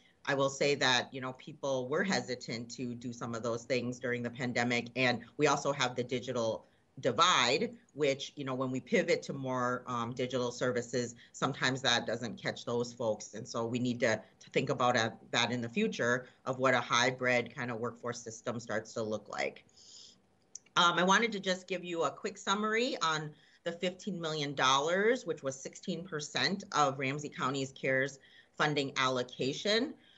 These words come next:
Um, we, uh, the yellow here are all the things that served youth and young adults. I felt like that was a really great thing to just sort of point out that we had a variety of programs.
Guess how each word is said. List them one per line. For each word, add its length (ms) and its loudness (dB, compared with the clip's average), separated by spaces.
Um, 460 4
we, 500 -2
uh, 120 -2
the 140 2
yellow 440 4
here 460 2
are 140 0
all 240 -2
the 100 -4
things 320 -4
that 160 -6
served 320 -4
youth 160 -8
and 100 -4
young 180 -2
adults. 420 0
I 80 -4
felt 240 -2
like 180 -2
that 140 2
was 160 -2
a 60 -2
really 340 0
great 340 0
thing 160 -2
to 100 -4
just 220 -6
sort 160 0
of 160 -4
point 160 0
out 200 4
that 100 0
we 80 0
had 120 2
a 60 2
variety 420 4
of 120 2
programs. 540 -2